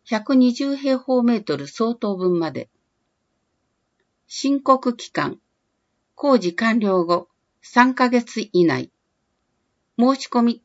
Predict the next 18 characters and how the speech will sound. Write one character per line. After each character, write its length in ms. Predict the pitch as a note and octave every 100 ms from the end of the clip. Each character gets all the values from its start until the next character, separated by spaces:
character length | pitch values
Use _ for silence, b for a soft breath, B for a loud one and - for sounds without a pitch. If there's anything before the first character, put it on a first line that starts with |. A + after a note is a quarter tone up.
| -
問 180 | A3+
い 80 | G#3
合 60 | G3
わ 100 | G3
せ。 300 | - F3+ - _ _ _ _ -
税 320 | E3+ B3+ C4
務 160 | C4 B3+
課 280 | B3 B3 - _
資 220 | - -
産 320 | G#3 C4+ C4 B3
税 240 | B3+ B3
係。 500 | A#3+ A#3+ E3 C#3+ A#3 _ _ _ _ _ _ _ _ _ _
電 220 | G3 A3+ G3+
話、 260 | F#3+ - _ _ _ _ -
零 200 | B3 C4+
八 260 | B3+ -
三 220 | - G3
三 340 | F#3 F3 D#3